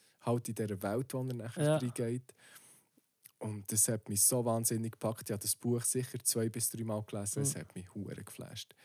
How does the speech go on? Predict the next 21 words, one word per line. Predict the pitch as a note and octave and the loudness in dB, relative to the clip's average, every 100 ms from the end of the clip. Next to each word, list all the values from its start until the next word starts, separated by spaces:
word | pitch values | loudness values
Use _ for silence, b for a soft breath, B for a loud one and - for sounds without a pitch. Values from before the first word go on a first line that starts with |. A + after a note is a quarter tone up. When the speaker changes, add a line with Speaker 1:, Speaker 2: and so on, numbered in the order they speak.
| b | b
Speaker 1:
Ende, | - A2 A2+ A2 G#2 G2 | -4 -2 0 0 -2 -6
du | - F#2+ | -6 -6
bist | G2 - | -4 -6
der | - | -6
Shit, | - F#2+ G2 - | -4 -4 -4 -2
Mann. | C#3+ | 0
Speaker 2:
Ja. | C3+ | 0
Speaker 1:
Du | - G2+ | -2 -6
hast | F#2 - - - | -6 -4 -2 2
so | A#2 G#2 | 2 2
gute | G2+ G#2+ G2+ - | 0 -2 -4 -8
Bücher | G#2+ G2+ - | -10 -10 -12
geschrieben. | - - - - b b b b b b b b _ | -16 -16 -16 -18 b b b b b b b b _
Speaker 2:
Ich | C#3+ D#3 | 2 4
hab, | D3 C#3 | 4 2
ich | B2+ D3+ E3+ E3 | 2 2 2 2
hab | B2+ B2+ B2 | 0 -2 0
nur | C3 C#3+ E3+ | 0 0 0
den | D3 | -2
Film | C3 C3+ D3+ E3 | -2 0 0 -2
gesehen. | - D3+ C3 | -4 -4 -4